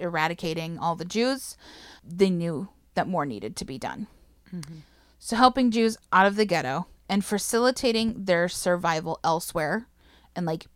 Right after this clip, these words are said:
Speaker 1: providing them with the things that they would need once they managed to get out of those walls
Speaker 2: Mm-hmm.
Speaker 1: became priority number one.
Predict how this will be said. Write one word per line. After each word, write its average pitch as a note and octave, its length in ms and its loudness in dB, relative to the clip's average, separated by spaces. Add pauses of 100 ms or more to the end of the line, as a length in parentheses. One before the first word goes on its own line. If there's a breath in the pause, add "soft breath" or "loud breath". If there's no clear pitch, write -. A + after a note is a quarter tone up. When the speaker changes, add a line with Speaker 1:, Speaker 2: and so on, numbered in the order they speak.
(180)
Speaker 1:
providing F3+ 640 2
them F3+ 400 0 (400 soft breath)
with F#3+ 300 0
the F#3 60 -10
things F#3 300 -2
that F3 160 -2
they E3 140 -2
would F3 200 -6
need E3 360 -6 (320)
once F#3+ 340 0
they E3+ 140 -2
managed E3 400 -4
to F3+ 100 -2
get F3 320 -6 (160)
out E3 180 -4
of F#3 180 0
those F3 280 -2
walls F3 640 -4 (260 loud breath)
Speaker 2:
Mm-hmm. D#3 380 -4
Speaker 1:
became F3 420 -4
priority D#3 540 0
number A2+ 300 -8
one. - 280 -10